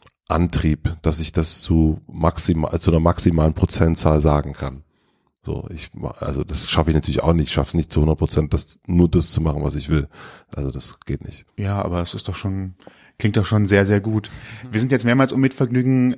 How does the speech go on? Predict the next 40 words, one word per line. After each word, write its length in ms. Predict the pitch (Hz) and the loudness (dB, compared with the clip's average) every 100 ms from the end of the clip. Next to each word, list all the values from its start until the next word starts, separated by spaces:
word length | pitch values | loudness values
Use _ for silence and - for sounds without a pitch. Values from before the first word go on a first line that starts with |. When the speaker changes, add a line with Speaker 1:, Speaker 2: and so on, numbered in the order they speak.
| 101 | 2
Speaker 2:
ähm, 480 | 113 113 113 113 117 - | 2 2 2 0 -4 -6
rum, 380 | 113 110 135 143 | 0 4 4 2
rumgestriffen. 720 | - 120 127 107 - 101 135 - - - | 2 4 4 2 -2 0 -2 -2 -12 -2
Vielleicht, 560 | 120 101 110 123 - - | 4 6 6 2 -4 0
ähm, 300 | 110 107 101 | 2 4 2
wie, 200 | 113 123 | -2 0
wie, 200 | 135 127 | -2 0
wie 120 | 139 | 0
un-, 160 | 131 127 - - - - | 0 -2 -12 -14 -14 -4
beschreibst 500 | 113 - 113 - - | -2 0 0 0 0
du 100 | - | 2
euch 480 | 110 113 117 - - | 4 4 2 -6 -8
für 140 | - 117 | -2 2
jemanden, 340 | 110 113 113 | 2 2 2
der 140 | 110 | 0
euch 100 | - | 0
noch 140 | 104 101 | -2 -2
gar 180 | 101 117 | 0 0
nicht 180 | 113 | 0
kennt 200 | - 117 | 0 -2
und 100 | 113 | 0
noch 140 | 107 101 | -4 0
gar 120 | 107 | 2
nicht 140 | 110 101 | 2 2
wahrgenommen 600 | 101 117 127 123 123 110 | 2 4 2 2 0 0
hat? 220 | 113 - | -2 -2
Was 200 | 113 139 | -2 -2
ist 120 | 135 127 | 0 0
Mitvergnügen 600 | 95 - 87 87 85 87 | 0 0 0 0 -2 -2
alles? 420 | 87 85 - - _ _ _ - - - _ _ _ _ _ _ | -4 -2 -4 -6 _ _ _ -18 -18 -20 _ _ _ _ _ _
Speaker 1:
Nee, 120 | 85 | 2
es 140 | 90 - | 2 2
kommt 160 | 101 | 2
immer 100 | 107 90 | 2 2
drauf 160 | 82 | 2
an, 200 | 85 80 | 0 2
wer 120 | 85 87 | 4 4
das 140 | 82 | 0
fragt, 440 | - 71 98 - | -2 0 0 0
ne? 260 | 87 110 | -2 0